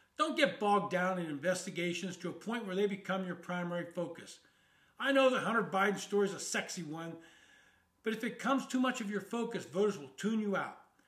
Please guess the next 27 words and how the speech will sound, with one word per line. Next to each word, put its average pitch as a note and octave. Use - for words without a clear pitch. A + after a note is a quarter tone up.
Republicans B3
need A3
to F3+
focus B3
their G#3
attention G3
on G#3+
policy, B3
with A3+
the A#3+
majority, A#3
they G#3
can C4+
pass B3
bills A#3
out G#3
of G#3+
the G#3+
House F#3
that G3
will D#3+
make F3
many G#3
Democrats E3+
in E3
the -
Senate F3